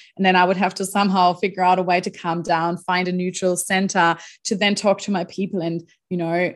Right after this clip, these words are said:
um, hold space for them, be there for them. And also, um, uh, yeah, get the outcome that I want without me being, uh, flustered and, and irritating them in the same point. But in my business, I find it much harder. Like if something went wrong or if I can see something that's not so great,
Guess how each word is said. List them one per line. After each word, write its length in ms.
um, 420
hold 240
space 260
for 120
them, 300
be 100
there 180
for 160
them. 400
And 100
also, 560
um, 460
uh, 320
yeah, 180
get 300
the 100
outcome 380
that 120
I 60
want 400
without 320
me 220
being, 520
uh, 180
flustered 520
and, 380
and 140
irritating 680
them 180
in 80
the 80
same 280
point. 280
But 80
in 100
my 100
business, 400
I 80
find 240
it 60
much 200
harder. 380
Like 160
if 100
something 320
went 240
wrong 320
or 100
if 120
I 60
can 180
see 180
something 380
that's 220
not 200
so 140
great, 420